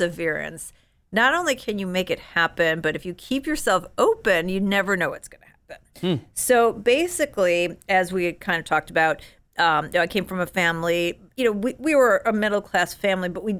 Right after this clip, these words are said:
Speaker 1: we never had a lot of money because our, my parents lived in a, a nicer neighborhood, and keeping up with the Joneses and everything else was very, very difficult.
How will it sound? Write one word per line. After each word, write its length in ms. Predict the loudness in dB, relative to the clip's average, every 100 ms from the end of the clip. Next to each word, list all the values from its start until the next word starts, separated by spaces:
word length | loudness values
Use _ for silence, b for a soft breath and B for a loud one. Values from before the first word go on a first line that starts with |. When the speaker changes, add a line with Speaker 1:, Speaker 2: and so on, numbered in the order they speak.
| -4
Speaker 1:
we 120 | 0
never 220 | 2 0
had 220 | 0 -2
a 60 | 0
lot 180 | 2 0
of 80 | -2
money 460 | -6 0 0 0
because 360 | -2 -4 -4 -2
our, 180 | -2 -2 _ _
my 160 | -6 -6
parents 420 | -4 -2 -2 -2
lived 180 | -4 -4
in 80 | -4
a, 200 | -2 -4 -4
a 100 | -12 -6
nicer 400 | -2 -2 0 -2
neighborhood, 680 | 0 0 0 -2 0 2
and 180 | 0 -4
keeping 360 | -10 -6 -4 -2
up 180 | -4 -4
with 180 | -6 0
the 200 | -2 -2 -16 _ _
Joneses 680 | 0 2 0 0 0 0 -4
and 260 | -6 -6
everything 300 | -8 -6 -4
else 200 | -2 -2
was 100 | -4
very, 280 | -2 0 0
very 260 | 0 -2 -4
difficult. 600 | -8 -10 -6 -4 -4